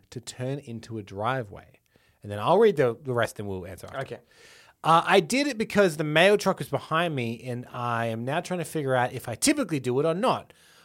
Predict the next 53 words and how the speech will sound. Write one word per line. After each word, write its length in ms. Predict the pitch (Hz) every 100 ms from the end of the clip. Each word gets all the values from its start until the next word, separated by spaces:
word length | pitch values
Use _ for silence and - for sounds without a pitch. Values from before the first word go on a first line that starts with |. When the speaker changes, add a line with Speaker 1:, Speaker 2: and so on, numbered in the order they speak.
| _
Speaker 1:
I'll 160 | 147 165
likely 400 | 208 233 208 185
have 260 | 151 151
to 100 | - 139
get 260 | 165 165
my 140 | 147 131
kids 340 | - 269 202
to 100 | 170
investigate 560 | 139 123 113 131 123 113
since 300 | 139 123 -
they 180 | 120
watch 460 | 113 117 147 139 -
my 300 | - 113 107 - _ -
every 880 | 160 160 143 170 165 170 170 170 - _
move." 880 | 131 139 165 170 165 139 110 90 - _ -
Speaker 2:
You've 80 |
got 140 | 196 208
some 100 | 135
Speaker 1:
I 20 |
Speaker 2:
creepy 280 | 156 151 127
kids, 280 | 156 302 208
Liz. 240 | 113 107
Speaker 1:
I'm 120 | 117
assuming 380 | 120 - 131 131
that 120 | 110
was 120 | 101
a 60 | 98
Tojo. 380 | - 95 92 92
Go 120 | 95
for 160 | 92 - _
it. 40 | 151
Speaker 2:
<laughs> 0 |
Yeah. 100 | 117 - _ _ _ - 226 220 180
Speaker 1:
Uh, 640 | 175 190 190 190 190 185
a 40 | 180
few 120 | 311
other 120 | 320 185
things. 340 | 160 104 104 -
I 160 | 143 165
took 200 | 196 247
a 80 | 294
few 160 | 214
months 280 | 165 123 117
off 120 | 127
from 180 | - 180
listening. 420 | 254 - 131 98 -
That's 260 | 143 180 -
why 140 | 165
we 100 | 143
went 180 | 120 110
on 100 | 101
same 180 | - 92
wavelength. 500 | 90 87 85 80